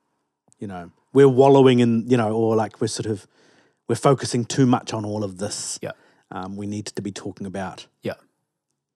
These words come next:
Speaker 1: how to move forward in victory or whatever it is. <laughs> Um,
Speaker 2: And, and look, sometimes I think it's a form of Stockholm syndrome.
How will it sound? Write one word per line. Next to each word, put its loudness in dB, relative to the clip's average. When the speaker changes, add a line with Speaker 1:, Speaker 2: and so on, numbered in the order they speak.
Speaker 1:
how -8
to -10
move -6
forward -8
in -10
victory -8
or -10
whatever -10
it -12
is. -14
<laughs> -16
Um, -4
Speaker 2:
And, 2
and 4
look, 2
sometimes 0
I 2
think -4
it's -4
a -8
form -6
of -10
Stockholm -6
syndrome. -10